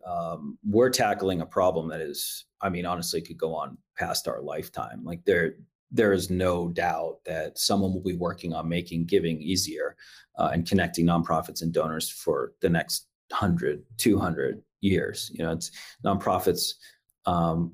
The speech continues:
offer tremendous benefits to society and, and usually fill the holes where government or, or others,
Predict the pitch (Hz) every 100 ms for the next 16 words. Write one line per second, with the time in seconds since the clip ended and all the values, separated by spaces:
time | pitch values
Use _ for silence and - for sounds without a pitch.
0 | - 101 98 85 - 110 107 95 95 85
1 | - - - 87 - - - 82 80 78
2 | 78 80 101 92 87 110 107 107 92 104
3 | 98 87 104 90 71 - - 95 87 87
4 | 90 85 87 85 87 85 - - - -
5 | 78 85 85 78 -